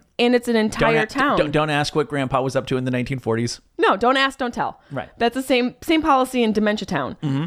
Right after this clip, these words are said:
Speaker 1: which, by the way, I would buy a ticket to.
Speaker 2: Dementia Town?
Speaker 1: Yeah, forget Disney.
Speaker 2: Ooh, okay. So I've had this idea for forever. Did I tell you about Baby Hotel?
Speaker 1: This sounds <coughs> equally horrible and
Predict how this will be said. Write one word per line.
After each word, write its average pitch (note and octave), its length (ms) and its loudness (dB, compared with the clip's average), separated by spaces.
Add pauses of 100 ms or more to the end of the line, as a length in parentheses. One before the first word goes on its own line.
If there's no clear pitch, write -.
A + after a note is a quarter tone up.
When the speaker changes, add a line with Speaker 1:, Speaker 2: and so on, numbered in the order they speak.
Speaker 1:
which, - 180 -2
by F4 140 2
the F4+ 60 -2
way, F4+ 260 0
I A3 80 0
would D#4+ 120 2
buy B3+ 140 0
a B3 60 -2
ticket B3 300 -4
to. C4+ 200 -4 (380)
Speaker 2:
Dementia C3 340 -2
Town? E3+ 240 -4 (160)
Speaker 1:
Yeah, G4+ 400 2
forget A4 320 -2
Disney. F#3+ 480 0
Speaker 2:
Ooh, D#3 240 2 (240)
okay. F3+ 240 -2 (160)
So - 140 0
I've G#3 160 4
had F3+ 160 0
this C#3 160 -4
idea A#2+ 260 -2
for A2+ 180 -4
forever. A2+ 840 -2 (580)
Did - 80 -6
I F3+ 60 0
tell C4+ 180 0
you C4+ 80 -4
about G3 500 0 (560)
Baby D#3 300 0
Hotel? A2+ 400 -10 (1160)
Speaker 1:
This G3+ 180 0
sounds D#3 840 -6 (200)
<coughs> - 80 0 (300)
equally B3 320 -4
horrible A#3 560 0
and F#3+ 260 0